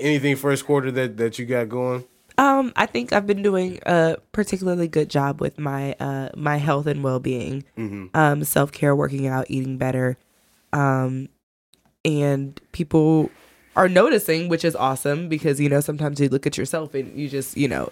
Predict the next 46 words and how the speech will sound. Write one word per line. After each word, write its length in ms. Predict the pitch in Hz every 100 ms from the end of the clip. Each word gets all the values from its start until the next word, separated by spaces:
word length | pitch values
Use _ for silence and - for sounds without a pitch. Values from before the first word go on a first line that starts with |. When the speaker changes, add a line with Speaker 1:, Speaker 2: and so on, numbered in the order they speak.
| -
Speaker 2:
it's 160 | 147
just 180 | 147 143
me, 300 | 170 214 156 - _ _
whatevs. 440 | 147 156 139 143 - _ _ _ _
Uh, 440 | 170 160 156 151 160
so 220 | - 170
that 260 | 190 254
piece 220 | - 175 -
has 120 | 160
been 180 | 165 165
good, 160 | 160
and 100 | 151
I've 120 | 151
been 140 | 165 165
trying 200 | 220 220
to 40 |
be 100 | 226
a 40 | 202
lot 160 | 175
more 120 | 180
diligent 460 | 165 160 160 160 151
with, 140 | 156
like, 220 | 156 156 -
my 120 | 151
saving 720 | - 196 202 208 208 208 208 -
and 440 | 160 143 143 147 - _ _ _
spending, 680 | - - 190 190 196 190 175
and 120 | 160 165
I 60 |
think 300 | - 185 247
that, 360 | 220 185 175 -
um, 440 | 151 143 147 143 - _ _ _ _ _ _ -
I've 180 | 175 185
made 160 | 202 -
some 140 | 190
pretty 180 | 202 185
good 160 | 165
strides 320 | - 160 156 143
in 80 |
that 220 | 143 135 -
too. 260 | 135 - - _ _ _ -
So 160 | -
I'm 100 | 175 180
pretty 200 | 180 165
satisfied. 680 | 143 139 139 - 131 131 -
Um, 400 | 139 139 143